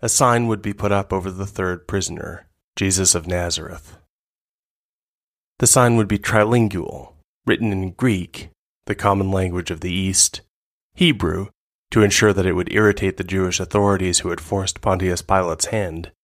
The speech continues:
and Latin, the official language of the Roman Empire.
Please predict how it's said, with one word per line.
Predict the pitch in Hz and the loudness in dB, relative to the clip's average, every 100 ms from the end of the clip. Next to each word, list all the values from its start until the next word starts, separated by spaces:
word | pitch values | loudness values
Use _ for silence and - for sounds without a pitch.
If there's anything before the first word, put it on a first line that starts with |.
| _ _ _ _ | _ _ _ _
and | 117 | 0
Latin, | 127 135 - 85 - _ _ _ _ _ | 2 2 0 -10 -16 _ _ _ _ _
the | 104 | -2
official | 92 104 - 92 | 0 0 0 0
language | 95 98 90 85 - - _ | 0 0 -2 -6 -8 -18 _
of | - 92 | -6 -2
the | 95 | 0
Roman | 90 85 90 | -2 -2 -4
Empire. | 87 82 80 - - | -6 -8 -12 -16 -20